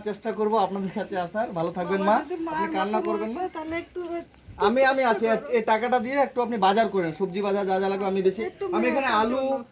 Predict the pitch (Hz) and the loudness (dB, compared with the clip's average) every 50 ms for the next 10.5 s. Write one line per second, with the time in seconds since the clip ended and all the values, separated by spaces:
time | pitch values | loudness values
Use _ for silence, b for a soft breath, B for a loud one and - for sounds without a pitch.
0 | _ _ _ _ _ _ - 143 165 185 208 220 240 240 247 247 247 226 - - | _ _ _ _ _ _ -8 -4 -2 0 0 0 0 -2 -2 -2 -4 -4 -4 0
1 | 214 214 220 214 220 214 185 170 202 208 208 208 208 208 - 247 262 285 330 349 | 4 6 8 8 8 6 4 2 2 4 4 4 2 0 2 2 2 2 2 -2
2 | - - - 349 339 349 359 349 370 339 320 311 320 330 330 - 339 359 330 - | -6 -12 -14 -12 -12 -10 -8 -6 -6 -4 -4 -4 -4 -6 -6 -10 -12 -14 -12 -10
3 | 359 339 349 359 339 339 349 339 339 - - 349 339 - 339 330 302 294 311 320 | -8 -8 -6 -6 -6 -6 -6 -8 -8 -10 -10 -12 -10 -8 -8 -8 -8 -8 -10 -10
4 | 302 339 330 311 330 359 370 339 330 381 381 381 349 330 339 330 330 339 359 349 | -6 -6 -4 -4 -4 -4 -6 -6 -8 -8 -8 -6 -6 -6 -6 -6 -6 -6 -6 -4
5 | 370 330 339 320 320 320 320 - - 294 320 - - 349 339 330 330 311 285 302 | -4 -4 -2 -4 -4 -6 -8 -10 -10 -12 -14 -12 -10 -8 -6 -6 -6 -6 -6 -8
6 | 294 320 311 320 339 359 190 196 208 214 202 196 185 175 - 202 - 208 196 190 | -10 -10 -10 -8 -4 -2 0 0 0 0 0 -2 -4 -4 -6 -6 -4 -2 0 0
7 | 190 185 196 208 202 202 208 208 208 214 220 214 196 214 233 214 175 135 - - | 2 2 2 2 2 0 -2 -2 -2 -4 -4 -4 0 0 0 0 0 -4 -8 -10
8 | 165 185 185 190 185 185 165 156 147 135 127 - - - - - - - 185 190 | -8 -6 -4 -4 -4 -4 -6 -8 -10 -12 -14 -16 -18 -20 -16 -12 -8 -6 -6 -4
9 | 185 185 185 190 185 208 208 196 185 185 190 185 - 214 202 196 - 196 180 165 | -2 -2 -2 -2 -2 -2 -2 0 0 0 0 0 -2 -4 -6 -2 -2 -2 -2 0
10 | 147 147 143 147 185 233 - 190 - | -2 -4 -4 -2 0 0 0 0 -2